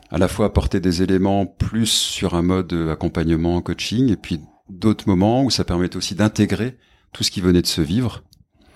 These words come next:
On nous appelle les cofa, CO pour, euh, coaching et FA pour facilitateur. Donc là, j'imagine, euh, Mélanie à côté de moi, qui était, euh, ma facilitatrice. On était vraiment un, on fonctionnait constamment tous les deux, là, un, un couple cofa.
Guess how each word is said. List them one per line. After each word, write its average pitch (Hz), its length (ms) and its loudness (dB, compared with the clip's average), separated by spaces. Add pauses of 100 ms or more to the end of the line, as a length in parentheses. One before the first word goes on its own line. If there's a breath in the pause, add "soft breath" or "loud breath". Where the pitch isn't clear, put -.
(800 soft breath)
On 95 120 -2
nous 98 180 4
appelle 98 480 4
les 82 100 4
cofa, - 520 -2 (960)
CO 104 160 4
pour, 82 380 -2
euh, 71 420 -2 (420 soft breath)
coaching 98 440 2
et 82 40 6
FA 95 200 0
pour - 180 -2
facilitateur. 85 840 -2 (460 soft breath)
Donc - 140 -4
là, 95 80 4
j'imagine, 90 540 4
euh, 78 400 4
Mélanie 90 400 4
à 90 60 4
côté 87 240 2
de 80 40 4
moi, 101 200 4
qui - 100 -6
était, - 160 -6
euh, 76 380 -2
ma 76 100 -4
facilitatrice. - 760 -4
On 80 60 2
était - 140 -6
vraiment 80 360 0
un, 67 280 -4 (800 soft breath)
on - 180 -18
fonctionnait 92 500 -2 (200)
constamment 107 520 2
tous - 160 -10
les 90 100 6
deux, 98 220 2
là, 104 120 4
un, 78 280 -2
un 82 80 -4
couple 98 500 -2
cofa. 131 500 -2